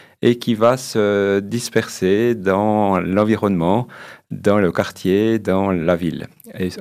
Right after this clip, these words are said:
ensuite, les maisons qui sont chauffées par ce biais-là, elles sont raccordées à ce réseau.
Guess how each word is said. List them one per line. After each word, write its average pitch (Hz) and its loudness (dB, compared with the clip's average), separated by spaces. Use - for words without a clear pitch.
ensuite, 101 -4
les 98 4
maisons 113 2
qui - -8
sont - -6
chauffées 98 -4
par - -6
ce - -2
biais-là, 95 0
elles 95 -6
sont 87 -4
raccordées 127 0
à 104 -6
ce - -8
réseau. 98 0